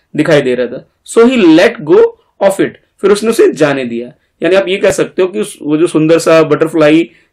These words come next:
जो था, जिसे सोनू पहले पकड़ना चाहता था, उसने पकड़ लिया, लेकिन बाद में क्या हुआ, उसने देखा कि उसके हाथ में वो बटरफ्लाई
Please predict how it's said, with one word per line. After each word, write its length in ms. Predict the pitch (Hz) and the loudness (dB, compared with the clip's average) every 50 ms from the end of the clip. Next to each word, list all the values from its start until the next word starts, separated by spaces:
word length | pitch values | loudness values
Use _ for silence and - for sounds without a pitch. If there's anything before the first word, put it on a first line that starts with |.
| _ 156 | _ 0
जो 100 | 151 156 | 0 0
था, 320 | 143 147 165 202 - _ _ _ _ - | 0 0 -2 -4 -6 _ _ _ _ -8
जिसे 260 | 139 156 151 - 180 170 | -6 -4 0 2 2 2
सोनू 260 | 190 175 160 165 170 | 2 2 2 2 2
पहले 300 | 165 175 156 151 160 160 147 | 4 2 4 4 4 4 2
पकड़ना 440 | - - - 160 151 - 151 151 160 | 0 -2 -4 -4 -2 0 0 0 0
चाहता 300 | 151 151 151 147 151 151 | 2 0 0 0 0 -2
था, 300 | 143 151 151 151 151 - - | -2 -2 -2 -2 -4 -6 -8
उसने 180 | 147 165 160 | -4 -4 -2
पकड़ 320 | 151 151 160 143 156 151 147 | -2 0 0 2 2 2 2
लिया, 280 | 143 139 147 151 147 - _ _ _ _ _ - | 0 -2 -4 -4 -6 -12 _ _ _ _ _ -4
लेकिन 220 | 180 185 220 202 | -2 0 0 0
बाद 220 | 165 156 151 156 160 | 2 2 2 2 0
में 120 | 190 214 196 | 0 0 2
क्या 120 | 330 180 | 2 2
हुआ, 120 | 165 185 | 4 2
उसने 220 | 349 - - 240 196 | 0 0 -2 -2 -2
देखा 260 | 156 147 143 165 185 - - - _ _ _ _ | -2 -2 0 -2 -4 -4 -6 -10 _ _ _ _
कि 60 | - | -4
उसके 260 | 214 202 - - 254 | -2 -2 0 0 0
हाथ 300 | 254 226 208 185 - - | 0 2 0 -2 -2 -2
में 80 | 190 208 | -2 0
वो 100 | 208 190 | 0 2
बटरफ्लाई 520 | 180 165 156 165 175 - 196 208 240 285 | 2 2 2 0 0 0 0 0 0 0